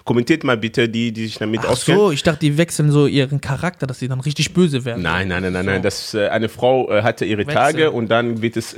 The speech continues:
Speaker 1: gibt es eine Zeit, wo sie ihre Tage nicht mehr bekommt. Und das nennt man Wechseljahre, soweit ich das verstanden. Ihr korrigiert mich, ich kann sein, dass ich jetzt gerade richtig Scheiße
Speaker 2: Also wir
Speaker 1: labere.
Speaker 2: sind sehr, sehr, äh,
Speaker 1: Wenn ihr,
Speaker 2: wissensbedürftig.
Speaker 1: ja,
Speaker 2: Wir können
Speaker 1: also
Speaker 2: das mal googeln,
Speaker 1: kommentiert
Speaker 2: oder? Ich,
Speaker 1: das mal.
Speaker 2: kommentiert mal, schreibt mal also in euren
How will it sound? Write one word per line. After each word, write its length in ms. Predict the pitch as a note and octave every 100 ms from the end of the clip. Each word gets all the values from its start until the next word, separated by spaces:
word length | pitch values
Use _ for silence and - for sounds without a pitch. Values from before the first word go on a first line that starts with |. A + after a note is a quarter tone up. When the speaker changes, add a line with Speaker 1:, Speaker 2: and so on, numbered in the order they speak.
| G2+
Speaker 1:
gibt 180 | B2+ A#2
es 140 | B2
eine 80 | G#2+
Zeit, 240 | - A2+ A2
wo 80 |
sie 120 | G2+ F#2+
ihre 140 | G#2+
Tage 280 | A2+ G#2+ G#2
nicht 180 | A2 -
mehr 120 | G2
bekommt. 500 | F2+ - F2 E2 -
Und 80 | F2
das 160 | F2+
nennt 160 | G2+ -
man 180 | F#2+ F2
Wechseljahre, 680 | G2 - D#2 C2+ C#2+ - - _ _
soweit 320 | - D#2 D#2
ich 80 | E2
das 160 | D#2+ -
verstanden. 340 | D#2+ F2 D#2+ - - -
Ihr 100 | A#2+
korrigiert 560 | - D#3+ F3 E3 B3 -
mich, 160 | C3
ich 140 | A2 -
kann 180 | D#3+
sein, 100 | E3
dass 100 | E3
ich 100 | D#3+
jetzt 100 | C#3+
gerade 300 | D3 C#3+ D3+
richtig 200 | C#3+ C3+
Scheiße 320 | - - D#3 F3
Speaker 2:
Also 220 | F3 A3
wir 80 | -
Speaker 1:
labere. 100 | G#3
Speaker 2:
sind 80 | F3+
sehr, 240 | G#3 F#3+
sehr, 560 | D#3 D#3+ C3+ A2+ B2+ A2
äh, 40 |
Speaker 1:
Wenn 180 | A#2+ C3+
ihr, 240 | C#3+ C#3+
Speaker 2:
wissensbedürftig. 600 | C#3 - D3+ C#3+ C3+ -
Speaker 1:
ja, 200 | G2 G2
Speaker 2:
Wir 20 | G#2
können 100 | C3
Speaker 1:
also 220 | A2+ F3+
Speaker 2:
das 80 | E3+
mal 100 | D3
googeln, 300 | D3+ D3+ C3+
Speaker 1:
kommentiert 240 | B2 -
Speaker 2:
oder? 80 | D3+
Ich, 80 | C#3+
Speaker 1:
das 180 | B2+
mal. 80 | F#3+
Speaker 2:
kommentiert 300 | F#3 F#3+ G3
mal, 80 | F3+
schreibt 260 | - F3+ F3+
mal 60 |
also 280 | D3 D#3+ - -
in 140 | E3 E3
euren 500 | F#3 G3+ F#3+ F#3